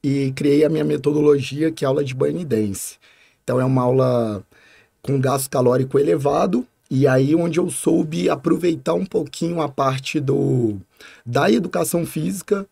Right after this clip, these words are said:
juntamente com a parte da dança. Então, já dei aula em al-, alguns congressos aí, Congresso Mundial de Salsa, Congresso Internacional de Salsa do Rio de Janeiro, Congresso Mundial de Salsa de Nova York.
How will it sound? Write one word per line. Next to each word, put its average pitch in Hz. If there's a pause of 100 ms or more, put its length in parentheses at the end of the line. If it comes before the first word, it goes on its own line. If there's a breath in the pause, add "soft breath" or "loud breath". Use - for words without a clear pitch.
(120)
juntamente 151
com 160
a 143
parte 147
da 156
dança. 113 (460 soft breath)
Então, 139 (220 loud breath)
já 127
dei 135
aula 135
em 127
al-, 120 (160)
alguns 131 (140)
congressos 127
aí, 120
Congresso 123
Mundial 127
de 113
Salsa, 131
Congresso 127 (240)
Internacional 131
de 127
Salsa 123
do 120
Rio 127
de 117
Janeiro, 147 (400 loud breath)
Congresso 139
Mundial 135
de 131
Salsa 123
de 117
Nova 107
York. 131